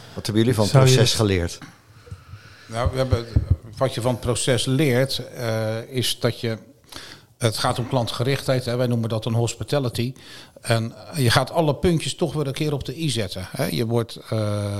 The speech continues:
Speaker 3: uitgenodigd om deel te nemen aan dit evenement. Superleuk om te doen. En je gaat alles nog weer eens eventjes doornemen. Doen we het inderdaad nog wel zo zoals we dat eigenlijk willen doen, hè?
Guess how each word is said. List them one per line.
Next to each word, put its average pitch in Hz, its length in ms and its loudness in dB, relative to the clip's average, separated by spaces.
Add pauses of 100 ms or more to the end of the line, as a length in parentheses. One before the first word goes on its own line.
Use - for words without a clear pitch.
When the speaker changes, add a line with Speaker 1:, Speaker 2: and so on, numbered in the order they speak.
(280)
Speaker 3:
uitgenodigd 123 680 0
om 110 100 -2
deel 135 180 2
te 127 120 -4
nemen 107 360 -2
aan 104 100 -4
dit 104 160 -6
evenement. 110 640 2 (260)
Superleuk 117 520 0
om 107 120 -4
te - 80 -4
doen. 160 280 2 (440)
En 127 80 -4
je 123 60 0
gaat 127 200 0
alles 143 280 4
nog 147 140 4
weer 127 120 2
eens 123 100 2
eventjes 120 360 0
doornemen. 120 500 2
Doen 165 160 0
we 139 80 0
het 107 100 -4
inderdaad 107 420 -2
nog 101 100 -6
wel 104 180 2
zo 107 160 4
zoals 107 300 -4
we 113 60 -6
dat 104 140 -4
eigenlijk 107 380 -2
willen 104 220 0
doen, 95 340 0
hè? - 120 2